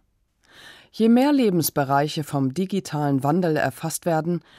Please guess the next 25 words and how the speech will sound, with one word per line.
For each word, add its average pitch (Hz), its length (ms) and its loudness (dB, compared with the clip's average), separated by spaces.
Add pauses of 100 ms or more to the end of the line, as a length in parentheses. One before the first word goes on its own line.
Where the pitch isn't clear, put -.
(140)
desto 190 260 0
wichtiger 254 480 0
wird 208 220 -2
es, - 240 -4
unerwünschte 220 760 0
Eindringlinge 165 580 2
aus 139 160 -4
dem 208 220 -2
Netz - 400 -4
abzuwehren. 131 800 -6 (680)
Denn 170 160 2
Finanzströme 175 760 2
müssen 147 340 0
ebenso 226 340 0
gesichert 185 460 -4
werden 151 380 0 (240)
wie 175 200 0
Waffensysteme 208 840 -2
oder 214 240 -2
kritische - 520 -6
Infrastrukturen, 190 1120 -2 (280)
beispielsweise 147 640 -2
Strom- 160 460 -2
und 185 300 -6
Telekommunikationsnetze. 190 1600 -4